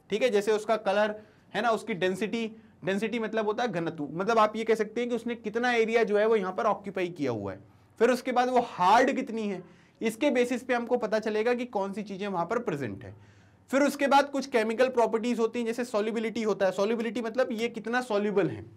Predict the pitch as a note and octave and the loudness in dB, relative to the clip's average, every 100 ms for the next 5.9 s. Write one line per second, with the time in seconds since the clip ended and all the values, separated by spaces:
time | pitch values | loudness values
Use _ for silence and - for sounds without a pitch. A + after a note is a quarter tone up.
0 | - G#3+ B3 G#3 G#3+ G#3+ A3 A3 - - | -8 -6 -4 -2 0 0 0 -4 -12 -20
1 | _ - F3 G#3+ A3 G#3+ G#3+ G3 G#3+ A3+ | _ -2 2 2 2 0 -2 -4 -4 -2
2 | G#3+ G3 G3 A3 G#3+ G#3+ A3+ A3+ - _ | 2 2 0 -2 0 2 2 0 -14 _
3 | D3+ E3+ F#3 G#3+ F#3+ G#3 B3 G#3+ F3+ F3+ | -2 2 2 4 2 2 0 0 -2 0
4 | A3 A3+ - G#3+ G#3 A3+ A#3 A3 A3+ G#3 | -2 -4 -4 -4 -2 0 0 0 -6 -4
5 | F3+ G#3+ G#3+ A#3 A3 A#3 B3+ B3 A3 | -2 0 -2 -2 4 4 6 2 -2